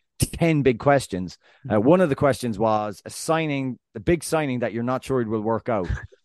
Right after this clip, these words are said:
Speaker 1: And I was like, "Matthias Klich,
Speaker 2: Yeah.
Speaker 1: D C United."
Speaker 2: He couldn't wait to score.
Speaker 1: Wins,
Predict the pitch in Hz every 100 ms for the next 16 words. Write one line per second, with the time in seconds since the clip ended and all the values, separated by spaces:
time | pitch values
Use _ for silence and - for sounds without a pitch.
0 | _ - 123 143 156 131 98 120 107 -
1 | _ - _ 120 127 160 151 131 - 156
2 | 139 - _ _ _ 113 107 - 151 147
3 | 135 131 123 98 85 _ - 123 - 160
4 | 147 151 120 - 113 95 - _ _ _
5 | _ _ _ _ 117 175 185 151 160 -